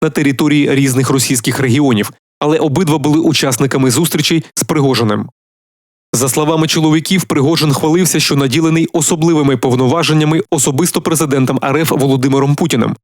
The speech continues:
Крім того, лідер вагнерівців нібито відкрито говорив, що йому необхідно виграти цю бісову війну будь-якою ціною. «У мене особливі повноваження від президента.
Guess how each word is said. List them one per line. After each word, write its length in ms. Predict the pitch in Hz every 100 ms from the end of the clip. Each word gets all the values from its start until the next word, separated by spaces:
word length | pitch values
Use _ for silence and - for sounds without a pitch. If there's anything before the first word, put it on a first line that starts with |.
| _ -
Крім 220 | 156 139
того, 280 | 185 160 139
лідер 340 | 151 143 135
вагнерівців 680 | 127 160 147 135 113 117 110 _ -
нібито 320 | 175 180 180
відкрито 440 | 160 131 175 - 147
говорив, 400 | 151 170 156 113
що 160 | -
йому 240 | 127 135 143
необхідно 520 | 139 127 - 180 165
виграти 420 | 131 147 147 147
цю 160 | 123 135
бісову 400 | 131 135 131 120
війну 360 | 123 139 190 -
будь-якою 640 | 123 135 143 156 151 123 117
ціною. 420 | 143 135 107 - _ _ _ -
«У 80 | 175
мене 260 | 196 196 -
особливі 480 | 165 170 151 170
повноваження 640 | 165 147 143 131 143 139 139
від 160 | 131 -
президента. 600 | 139 139 139 143 120